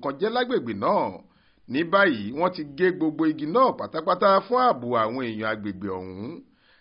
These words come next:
Agbẹnusọ iléeṣẹ́ ọlọ́pàá ìpínlẹ̀ Kwara, Àjàyí Ọ̀kásánmi, ti fìdí ìṣẹ̀lẹ̀ náà múlẹ̀. Ó lóun kò tí ì lè sọ ẹ̀kúnrẹ́rẹ́ torí ìwádìí ti bẹ̀rẹ̀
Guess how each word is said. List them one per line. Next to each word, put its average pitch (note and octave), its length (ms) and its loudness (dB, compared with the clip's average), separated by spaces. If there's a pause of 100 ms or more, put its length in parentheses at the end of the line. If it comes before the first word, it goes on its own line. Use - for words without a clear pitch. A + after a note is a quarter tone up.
(140)
Agbẹnusọ C3+ 640 0
iléeṣẹ́ D3+ 500 0
ọlọ́pàá E3+ 440 0
ìpínlẹ̀ E3+ 460 -4
Kwara, G3+ 340 4 (380)
Àjàyí G2+ 500 -2
Ọ̀kásánmi, D3+ 720 -2
ti G3+ 200 -10
fìdí B2+ 340 -10
ìṣẹ̀lẹ̀ A2+ 340 -6
náà A3+ 200 2
múlẹ̀. A#2+ 560 -2 (360)
Ó - 100 -2
lóun C4 340 4
kò A#2+ 160 -8
tí B3 140 -8
ì C#4 120 -4
lè A2+ 120 -4
sọ - 160 -8
ẹ̀kúnrẹ́rẹ́ E3+ 840 2 (380)
torí D#3 220 0
ìwádìí D3 460 0
ti - 100 -12
bẹ̀rẹ̀ A2 400 -2